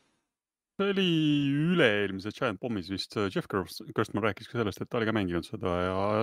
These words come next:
tema oli täitsa rahul, jah. Et selline areeni tulistamine,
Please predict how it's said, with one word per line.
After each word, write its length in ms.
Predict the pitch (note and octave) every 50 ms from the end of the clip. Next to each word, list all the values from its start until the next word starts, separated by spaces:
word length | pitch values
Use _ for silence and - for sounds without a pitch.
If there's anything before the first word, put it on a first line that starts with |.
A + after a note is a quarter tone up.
| B2+ C#3 D3
tema 400 | - - - _ _ - G3 F#3+
oli 220 | F#3 F#3 F#3 F#3 F3+
täitsa 240 | F#3 G3+ G3 - G3+
rahul, 240 | G3+ E3 C#3+ G#2 A2
jah. 80 | D3 D#3 - _ _ _ - - - - - _ _ -
Et 160 | D3 C#3+ -
selline 380 | - - D#3 D3+ D3 D3 D3 D3 D3+ D3+
areeni 320 | D#3 D#3+ E3+ E3+ D#3+ D3+
tulistamine, 760 | C#3+ F3+ F3+ F3 D3 - - - - B2 A#2 A#2+ A#2 A2+ A2+